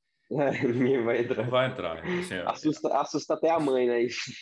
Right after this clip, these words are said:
Speaker 2: É, ass-, é ass-, é assustador, é que a gente já
Speaker 1: A mãe,
Speaker 2: começou a
Speaker 1: a
Speaker 2: acostumar
Speaker 1: mãe dele
Speaker 2: com
Speaker 1: não vai falar, "Não, meu filho não vai fazer isso."
Speaker 2: Exato.
Speaker 1: <laughs> Sempre é.
Speaker 2: Exato.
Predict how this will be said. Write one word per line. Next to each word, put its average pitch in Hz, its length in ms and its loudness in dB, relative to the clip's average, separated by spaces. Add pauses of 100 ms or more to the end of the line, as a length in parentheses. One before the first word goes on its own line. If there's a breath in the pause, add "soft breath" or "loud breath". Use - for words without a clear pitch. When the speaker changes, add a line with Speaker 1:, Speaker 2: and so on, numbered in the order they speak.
(540 soft breath)
Speaker 2:
É, 147 280 4
ass-, 92 320 -2
é 107 80 2
ass-, 135 280 0
é 120 120 4
assustador, 117 600 0
é 90 80 -2
que 101 80 -6
a 101 40 -2
gente 104 180 -8
já 120 160 0
Speaker 1:
A 110 60 2
mãe, 107 80 -2
Speaker 2:
começou 131 300 -2
a - 20 -2
Speaker 1:
a 139 40 -4
Speaker 2:
acostumar 131 380 2
Speaker 1:
mãe - 120 6
dele 156 160 4
Speaker 2:
com 151 60 2
Speaker 1:
não 147 60 0
vai 147 100 2
falar, 151 300 0
"Não, 139 240 2
meu 117 140 2
filho 147 240 0
não 180 120 0
vai 147 160 0
fazer 143 300 -2
isso." 120 340 -4
Speaker 2:
Exato. 117 440 2
Speaker 1:
<laughs> 131 520 -2
Sempre 147 260 -6
é. 123 300 0
Speaker 2:
Exato. 101 560 2